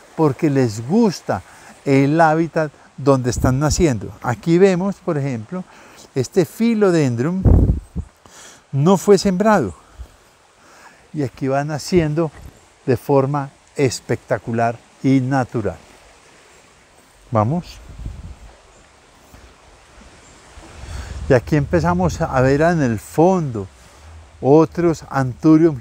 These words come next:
gigantes, el cual estamos felices reproduciéndolo porque realmente son plantas sensacionales. Y en medio de todos esos Anthurium gigantes tenemos orquídeas,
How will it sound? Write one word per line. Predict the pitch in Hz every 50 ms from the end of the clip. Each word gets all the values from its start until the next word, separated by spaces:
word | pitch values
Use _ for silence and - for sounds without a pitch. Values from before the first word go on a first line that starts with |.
| - -
gigantes, | 147 123 113 143 147 139 123 107 - - 98 82 - - - - - _ _ - - -
el | 127 120 117 107
cual | - 131 127 127 135 147
estamos | 139 - - - 156 156 165 160 - -
felices | - - - 123 110 110 139 180 214 190 - - 185 160 139
reproduciéndolo | 123 123 120 - - 131 120 117 113 107 - - 156 135 123 127 151 165 175 165 - - - - - - - - -
porque | - 139 131 123 113 - - - 123 120 120
realmente | 120 107 110 131 135 131 127 131 143 156 170 180 175 156 147 - 175 170 156 - - - -
son | - - - 156 135 127
plantas | 120 - - 175 165 165 156 143 - - 170 160 - - - _ _ _ _ _ _ _ _ _
sensacionales. | - - - - 175 170 175 170 160 139 - 180 160 - 180 180 165 151 139 127 131 156 175 165 - - _ _ - - - - - -
Y | 143 123 127 139
en | 131 127 123 135
medio | 156 175 190 196 202 196
de | 180
todos | - - 160 160 160 139
esos | 165 175 156 -
Anthurium | 151 135 123 - - 165 175 185 160
gigantes | 151 190 190 165 160 143 135 131 - 165 160 - - - - - - - _ -
tenemos | - 123 110 110 117 123 131 120 - 127
orquídeas, | 107 101 98 - _ - - 156 143 135 127 123 120 127 131 131 131 117 -